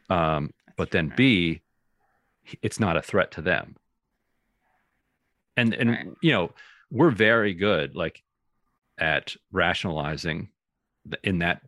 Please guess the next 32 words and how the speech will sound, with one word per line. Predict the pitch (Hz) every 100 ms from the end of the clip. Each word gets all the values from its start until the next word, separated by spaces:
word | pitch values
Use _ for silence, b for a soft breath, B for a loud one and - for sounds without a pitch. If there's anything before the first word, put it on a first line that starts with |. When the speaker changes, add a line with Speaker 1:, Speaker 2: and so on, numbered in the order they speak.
| _ -
Speaker 1:
exact | 85 85 82 - 90
way. | 92 67 - -
Like, | 87 -
you | - 98
know, | 76
you, | 80 90
whenever | 92 90
you | 87
hear, | 80 92 85 80 71 - _ _ _ _ _ _ -
um, | 85 78 76 -
of | 90 -
something | - 95 95 85 78 _
terrible | - 90 82 78
health-wise | 90 87 - 78 65 -
that | -
happened | 78 71 95
to | 90
somebody, | - 104 104 107 117
the | - -
first | 101 87 -
thing | 95
you | 76
do | 71 82 71
is | 69
try | - 80
to | 73
figure | - - 82 80
out | 78 71 - _ _ _ _ _ -
ways | 92 85 82
that | 85
you | 87
can, | - 76 73